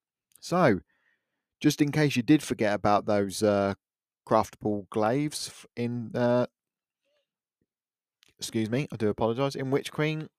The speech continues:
um, go and perhaps maybe craft one and see in season twenty-three if they're any better. Maybe.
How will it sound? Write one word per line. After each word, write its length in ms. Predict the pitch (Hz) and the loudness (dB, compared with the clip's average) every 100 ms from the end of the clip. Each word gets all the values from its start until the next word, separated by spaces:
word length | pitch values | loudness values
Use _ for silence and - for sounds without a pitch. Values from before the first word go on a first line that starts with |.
| - | -4
um, 440 | 139 147 147 147 - _ _ - 156 | 0 2 0 -4 -10 _ _ -16 0
go 220 | 135 156 | 6 8
and 260 | 170 165 160 | 6 2 -2
perhaps 240 | 165 - | -2 0
maybe 220 | 165 170 160 | 0 -2 -2
craft 340 | 180 170 - | 0 0 0
one 160 | 170 170 | -2 0
and 340 | 165 165 156 _ _ - | -2 -4 -8 _ _ -8
see 320 | - 160 175 | -2 2 2
in 120 | 165 | 4
season 280 | 165 185 165 | 4 4 4
twenty-three 460 | 170 175 165 185 185 | 2 2 2 2 2
if 140 | - _ _ | 0 _ _
they're 140 | 175 185 | 2 2
any 200 | 196 175 _ - | 2 -4 _ -2
better. 640 | 185 - - 202 247 294 - _ _ _ _ _ _ _ | -2 -2 -4 0 2 0 -2 _ _ _ _ _ _ _
Maybe. 960 | 175 208 226 - - 175 254 254 262 | -6 -4 -4 -8 -4 -2 -2 -4 -6